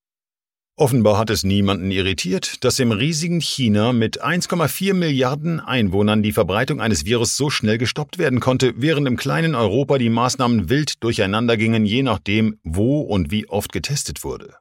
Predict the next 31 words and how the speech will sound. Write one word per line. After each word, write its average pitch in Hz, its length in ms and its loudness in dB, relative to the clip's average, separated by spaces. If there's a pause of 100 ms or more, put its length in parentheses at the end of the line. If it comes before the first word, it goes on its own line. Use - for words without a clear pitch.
(840)
Und 147 200 4
das, 147 180 2
obwohl 143 340 2
sich 147 220 -4
Atemwegsviren 113 920 0
bekanntermaßen 117 760 2
nicht 156 220 -2
für 131 100 2
Grenzen 139 400 -2
oder 110 200 4
Regierungsformen 131 920 0
interessieren, 113 960 0 (160)
sondern 151 360 2
sich 104 180 -4
weltweit 127 320 2
jährlich 117 420 -2
über 95 200 0
alle 120 160 2
Grenzen 135 340 0
und 82 140 -2
Masken 120 360 0
hinweg 104 380 2 (340)
munter 226 540 2
vermehren. 127 580 0 (580)
Aber 135 120 2
das 107 160 2
Wuhan-Virus 113 840 0
war 95 200 -2
offenbar 98 420 -2
ein 113 120 -4
chinesisches 131 960 -4